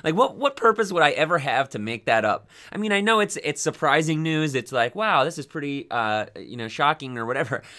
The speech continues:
But why in the world would I be doing this just for fun? Like, "I just can't wait to see everybody freaking out." You know what? <laughs> So, of course, there were different reactions, you know, to the bishop stepping down in, at General Conference next year. Um, some people,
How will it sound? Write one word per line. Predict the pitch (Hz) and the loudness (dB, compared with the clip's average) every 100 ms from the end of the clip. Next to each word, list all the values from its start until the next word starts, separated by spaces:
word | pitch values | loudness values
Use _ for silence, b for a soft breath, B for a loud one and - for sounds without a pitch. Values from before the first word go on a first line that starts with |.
| B - | B -6
But | 135 | -4
why | 180 240 302 | 0 0 0
in | 302 | -2
the | 233 | -2
world | 185 196 131 107 110 B B B | 2 6 6 4 -4 B B B
would | 151 | 2
I | 160 185 | 4 2
be | 185 196 180 - _ _ 160 | 0 -4 -4 -8 _ _ -2
doing | 160 196 180 135 | 2 2 2 0
this | 131 127 | 0 -2
just | 123 147 160 | -2 -2 -2
for | - 151 135 | 2 2 2
fun? | - 151 120 113 | 0 0 0 0
Like, | 113 107 | -2 0
"I | 127 | -4
just | 131 | -4
can't | - 117 | -8 -6
wait | 139 135 | -6 -6
to | |
see | 110 - 131 | -10 -6 -4
everybody | 113 113 104 107 110 | -4 -2 -2 -2 -4
freaking | 135 135 131 | -4 -4 -4
out." | 117 104 | -4 -4
You | 135 | -4
know | 156 | -6
what? | 190 233 | -4 -6
<laughs> | 196 175 - - - B B B | -6 -8 -10 -16 -16 B B B
So, | B - 220 208 | B 4 6 6
of | 180 | 4
course, | 226 226 | 4 4
there | 220 185 | 4 2
were | 165 | 4
different | 156 151 131 | 2 2 -2
reactions, | 123 113 110 110 113 107 | 0 4 4 0 -8 -8
you | 113 | -6
know, | 107 107 104 | -4 -2 -4
to | 104 123 | -4 -4
the | 110 | -2
bishop | 120 117 - | -4 -4 -8
stepping | - 117 120 | -4 -4 -4
down | 110 107 | -4 -4
in, | 104 104 | -4 -8
at | 110 | -10
General | - 107 104 | -6 -6 -6
Conference | 101 98 101 104 92 | -4 -6 -6 -10 -10
next | 101 98 - | -12 -10 -10
year. | 98 95 B B B - | -8 -8 B B B -2
Um, | 110 113 110 113 - | 0 0 -2 -8 -4
some | 175 | -2
people, | 165 180 180 165 160 | 0 -4 0 0 0